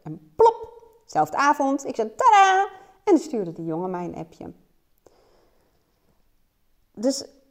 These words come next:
je ziet, en dat ga ik je ook leren, daar ga ik je bij helpen. Het is jouw taak om af te stemmen op je intentie. En daar ga ik zo meteen het ook eerste experiment op inzetten. Het is jouw taak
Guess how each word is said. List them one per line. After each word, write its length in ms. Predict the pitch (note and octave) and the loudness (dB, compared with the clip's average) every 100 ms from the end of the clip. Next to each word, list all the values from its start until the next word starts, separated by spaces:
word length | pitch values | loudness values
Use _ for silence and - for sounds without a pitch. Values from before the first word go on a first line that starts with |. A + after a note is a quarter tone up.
| _ _ _ _ | _ _ _ _
je 140 | B3 A#3 | -4 0
ziet, 240 | D#4 - | 0 0
en 80 | B3+ | 0
dat 160 | A#3+ | -2
ga 120 | - C4+ | -2 -4
ik 80 | |
je 120 | C4 G#3 | -2 -6
ook 100 | E3+ | -2
leren, 420 | F3+ F3 D#3 D#3+ | -2 -2 -4 -10
daar 100 | F3+ | -12
ga 100 | G#3 | -12
ik 60 | |
je 100 | G3+ | -8
bij 100 | F3+ F3 | -8 -6
helpen. 720 | - G3 D#3+ C#3 - - - _ | -6 -4 -4 -6 -12 -14 -18 _
Het 160 | F3+ | -20
is 220 | F#3+ - - | -20 -20 -16
jouw 380 | G3 A#3 C4+ C4+ | -14 -10 -10 -10
taak 440 | - A3 A3+ - | -8 -8 -8 -12
om 120 | - - | -12 -14
af 260 | - C4 - | -14 -14 -16
te 100 | C4 | -20
stemmen 520 | - - G3 G#3 - | -18 -14 -12 -14 -14
op 140 | G3 | -18
je 160 | - - | -20 -18
intentie. 760 | F3+ E3+ F3 A3 F#3 - E3 E3 | -16 -16 -16 -16 -16 -20 -20 -18
En 120 | E3 | -14
daar 180 | F3 A3 | -10 -10
ga 120 | A3 | -10
ik 80 | G3+ | -14
zo 180 | - F#3+ | -14 -16
meteen 340 | F#3 F#3 F#3 | -14 -18 -20
het 100 | F#3 | -18
ook 140 | F#3+ - _ | -20 -20 _
eerste 440 | B3+ C#4+ C#4 - - | -12 -12 -14 -20 -18
experiment 760 | A3+ A3+ - F#3 F3+ F#3+ G#3 G#3 | -20 -18 -16 -14 -14 -14 -14 -16
op 120 | - _ | -20 _
inzetten. 680 | G#3 F#3 - _ - G3 _ _ _ _ _ _ _ | -16 -16 -20 _ -20 -20 _ _ _ _ _ _ _
Het 140 | - E3+ | -16 -12
is 140 | E3 | -10
jouw 360 | E3+ F3 F#3 G#3 | -8 -6 -6 -8
taak 440 | G#3 - F#3+ - | -10 -16 -16 -20